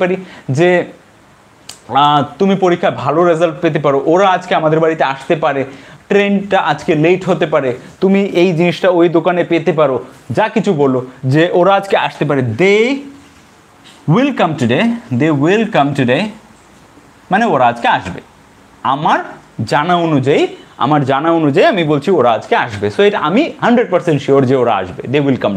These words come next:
today। কিন্তু যখনই আমি বলবো, "They can come today," they can come today, মানে ও-, ওরা আজকে আসতে পারে, আসতে পারার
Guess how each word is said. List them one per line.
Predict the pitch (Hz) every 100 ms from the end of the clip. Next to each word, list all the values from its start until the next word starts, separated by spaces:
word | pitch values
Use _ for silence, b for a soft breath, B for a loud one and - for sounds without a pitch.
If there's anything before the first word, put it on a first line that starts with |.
| -
today। | - - B B
কিন্তু | - 202 170
যখনই | 175 220 233
আমি | 233 226
বলবো, | 233 240
"They | 180 196
can | 220 202
come | 202 196
today," | 208 220 311 - - - - - - - -
they | 233 269
can | 269
come | 220 202
today, | 156 107 - - - -
মানে | 120 151 147
ও-, | 139 -
ওরা | 131 135
আজকে | 131 214 117
আসতে | - 113 107
পারে, | 90 85 - - - _ -
আসতে | 113 - 117
পারার | 151